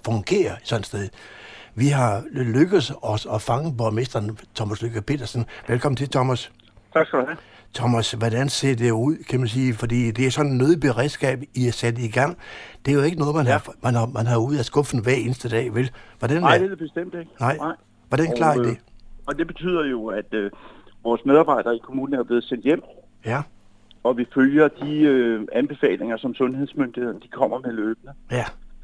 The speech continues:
Speaker 1: Og der, der er jo
Speaker 2: Øh,
Speaker 1: noget
Speaker 2: og
Speaker 1: nyt.
Speaker 2: det betyder jo, at det får jo selvfølgelig mærkbare og vidtrækkende konsekvenser for vores borgere.
Speaker 1: Ja.
Speaker 2: Men, men det er jo nødvendigt for at beskytte ikke, ikke mindst vores svageste borgere, men også at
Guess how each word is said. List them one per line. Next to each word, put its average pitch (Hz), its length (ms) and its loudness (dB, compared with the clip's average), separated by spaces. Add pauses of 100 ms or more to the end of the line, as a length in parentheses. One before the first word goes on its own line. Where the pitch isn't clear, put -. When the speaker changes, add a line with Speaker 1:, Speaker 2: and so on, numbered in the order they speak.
(200)
Speaker 1:
Og 120 140 -4
der, 143 140 2
der 127 100 0
er 151 60 2
jo - 60 8
Speaker 2:
Øh, 113 60 8
Speaker 1:
noget 110 120 8
Speaker 2:
og 131 60 8
Speaker 1:
nyt. - 60 6
Speaker 2:
det 170 80 6
betyder 196 440 6
jo, 147 140 2 (100)
at 113 240 0
det 143 220 -2 (280)
får 135 140 2
jo 127 180 0
selvfølgelig 156 580 -8
mærkbare 143 640 2 (380)
og 117 280 -4
vidtrækkende 156 460 -4
konsekvenser 127 640 -6
for 127 180 -2
vores 117 160 -4
borgere. 110 440 -2 (120)
Speaker 1:
Ja. 110 200 -2
Speaker 2:
Men, 127 80 0
men 123 140 0
det 135 60 0
er - 20 4
jo 147 100 4
nødvendigt 147 460 0
for 156 60 4
at 180 80 -2
beskytte 147 440 -2
ikke, 165 180 -2 (100)
ikke 156 180 0
mindst 147 220 0
vores 107 200 2 (200)
svageste 180 320 4
borgere, 143 340 2
men 135 120 2
også 123 280 4 (640)
at - 80 -2